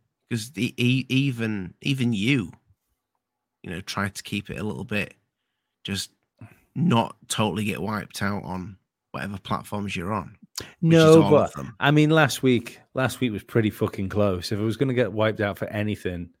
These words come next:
Speaker 2: the, uh, it was probably last week's show.
Speaker 1: And not sniff.
Speaker 2: Ooh, well, the, uh, I don't know if anyone listened to this, this show here,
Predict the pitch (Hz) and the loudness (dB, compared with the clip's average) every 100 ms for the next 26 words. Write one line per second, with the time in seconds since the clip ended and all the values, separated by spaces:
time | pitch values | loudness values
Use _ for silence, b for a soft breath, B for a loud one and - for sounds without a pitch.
0 | _ _ _ _ _ _ - 95 98 95 | _ _ _ _ _ _ -8 -4 -2 -2
1 | 92 98 113 104 95 90 - 95 - - | -4 -4 -2 -2 -2 -6 -8 -8 -6 -4
2 | 95 90 82 110 120 131 - 156 117 95 | -4 -4 -2 4 6 4 2 0 0 -2
3 | - _ _ _ B B B B B - | -12 _ _ _ B B B B B 2
4 | 180 185 190 185 127 104 - _ 135 135 | 4 6 8 8 6 2 -8 _ 0 2
5 | 131 131 123 156 165 151 139 131 123 117 | 2 0 0 2 2 4 6 4 2 -2
6 | 127 123 120 117 113 117 110 120 107 101 | 0 2 2 2 0 -2 -4 -4 -4 -4
7 | - - 117 - - 123 110 95 - - | -10 -4 -4 -4 -4 2 2 2 -4 -2
8 | 160 87 101 | 0 0 -4